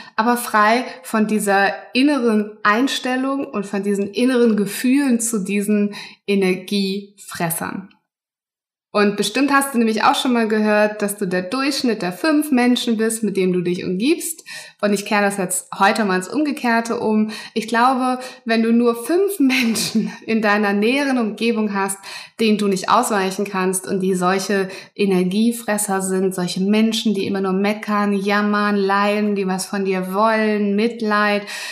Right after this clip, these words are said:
oder was auch immer. Also all das, wo wir als Menschen, die, ähm, einen, einen Schritt schon vielleicht raus sind aus dieser Schublade,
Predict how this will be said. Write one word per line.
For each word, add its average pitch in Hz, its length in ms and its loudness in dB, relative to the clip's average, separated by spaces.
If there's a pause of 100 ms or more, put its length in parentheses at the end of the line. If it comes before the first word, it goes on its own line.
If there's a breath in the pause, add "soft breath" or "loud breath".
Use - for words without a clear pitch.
(280 loud breath)
oder 233 220 2
was 320 200 2
auch 294 120 2
immer. 262 460 0
Also 220 180 2
all 302 380 2
das, 277 400 0
wo 220 240 0
wir 277 340 0 (300 loud breath)
als 220 360 0
Menschen, 233 580 2
die, 202 520 0
ähm, 190 340 -2
einen, 220 380 0
einen 226 300 -2
Schritt 320 420 -4
schon 247 300 0
vielleicht 233 400 -4
raus 294 320 2
sind 226 180 0
aus 214 160 -4
dieser 208 300 -2
Schublade, 214 920 0